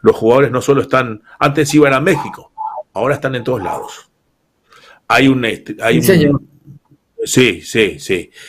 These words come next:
Speaker 1: Y, y han surgido técnicos, este, ecuatorianos, y, bueno, el caso de, del técnico de Gualaceo,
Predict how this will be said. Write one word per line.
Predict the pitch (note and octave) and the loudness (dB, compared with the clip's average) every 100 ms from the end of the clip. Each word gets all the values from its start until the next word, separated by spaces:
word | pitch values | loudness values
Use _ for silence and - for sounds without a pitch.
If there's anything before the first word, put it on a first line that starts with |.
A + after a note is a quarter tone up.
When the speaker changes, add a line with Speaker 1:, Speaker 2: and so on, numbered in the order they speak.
| - | -14
Speaker 1:
Y, | A2+ G#2+ A2 A2 G#2+ G#2+ G#2+ A2+ | -4 0 2 2 2 2 0 0
y | B2+ | 2
han | C3+ C#3+ | 2 4
surgido | C#3+ C3 D#3 D3 | 2 4 4 4
técnicos, | D3 D3+ D3+ D3 C3+ - - _ - - - | 2 0 -2 0 -2 -2 -16 _ -20 -16 -10
este, | F#2 E2+ - G2 F#2 F#2 D#2 _ _ _ _ - | -10 -8 -2 0 0 -6 -10 _ _ _ _ -2
ecuatorianos, | G#2+ B2 A2 A2+ C3 C#3+ C#3+ | 2 2 2 2 2 0 -2
y, | A2+ - | -8 -4
bueno, | C#3+ A#2+ | -4 -2
el | F2+ | -2
caso | B2+ A#2 B2 | -4 -4 -2
de, | A2+ F#2+ F#2 _ | 0 -2 -4 _
del | G2 F2+ | -6 -2
técnico | A2 A#2+ A2+ | 0 0 2
de | G#2 | 2
Gualaceo, | F#2+ F#2+ F2+ C#3+ D3+ C#3+ C3 | 2 0 2 4 6 4 0